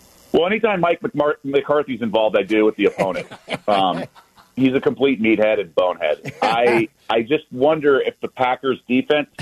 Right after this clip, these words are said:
Speaker 1: is as thin as it is, that I think, and then also, like, I just think the, uh, like, there's an urgent sense of urgency you have to play with, and I don't know if the Packers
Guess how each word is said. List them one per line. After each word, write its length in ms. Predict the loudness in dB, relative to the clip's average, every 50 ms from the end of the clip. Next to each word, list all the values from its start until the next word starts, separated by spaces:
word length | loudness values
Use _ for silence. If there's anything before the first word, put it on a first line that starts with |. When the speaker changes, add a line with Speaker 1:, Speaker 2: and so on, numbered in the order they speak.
| -2
Speaker 1:
is 180 | 0 0 0 -2
as 80 | -6 -2
thin 240 | 0 0 0 0
as 100 | 0 0
it 100 | 2 2
is, 280 | 4 4 4 4 2 0 -2 _ _ _ _ _ _ _ _ -2
that 160 | 0 0 0
I 100 | 0 -2
think, 380 | _ -2 -2 0 0 -2 -6 -12 _ _ -4
and 160 | -4 -2 0
then 140 | -2 -2 0
also, 480 | 0 0 0 0 -2 _ -2 0 2 2
like, 300 | 2 2 0 -2 -4 _ -6
I 80 | -6 -6
just 160 | -6 -8 -2
think 200 | -2 -2 0 2
the, 140 | 2 2 4
uh, 160 | 4 2 0 -4 -2 -2
like, 180 | -2 -2 -4 _ _ _ _ _ _ _ _ _ _ _ _ _ _ _ _ _ _ _ _ _ _ -16
there's 380 | -14 -2 0 0 0 2 0
an 140 | -2 -2 0 0
urgent 440 | 2 2 2 0 -2 -6 -8 -6 0
sense 200 | 0 0 2 0
of 120 | -4 0 2
urgency 360 | 2 2 2 -2 -4 -4 -2
you 140 | 0 2 2
have 140 | 0 0
to 100 | -4 -10
play 260 | -8 0 0 2 2 4
with, 200 | 2 0 0 0
and 80 | 0
I 80 | 0 0
don't 160 | 0 0 2
know 80 | 2 0
if 100 | 0 -2
the 60 | -8
Packers 480 | -4 -2 0 0 0 0 -2 -4 -4